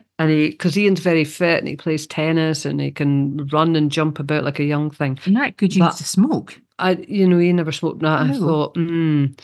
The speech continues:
Speaker 1: now you look all very energetic on the outside, but what's going on in those arteries?" So I, I just, I, I didn't say to him, "Well, I've given him a blood pressure machine, so I, I can't really s-,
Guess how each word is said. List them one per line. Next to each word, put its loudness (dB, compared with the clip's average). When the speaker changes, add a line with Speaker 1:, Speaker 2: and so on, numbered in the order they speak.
Speaker 1:
now 2
you 4
look 0
all 2
very 4
energetic -2
on 2
the 2
outside, 0
but -4
what's 0
going 2
on 2
in 2
those 0
arteries?" -4
So 2
I, 2
I 0
just, -4
I, 0
I 2
didn't 2
say 4
to -2
him, -2
"Well, -2
I've 0
given 0
him 4
a 0
blood -2
pressure -4
machine, 0
so -2
I, -2
I -4
can't 0
really 0
s-, -6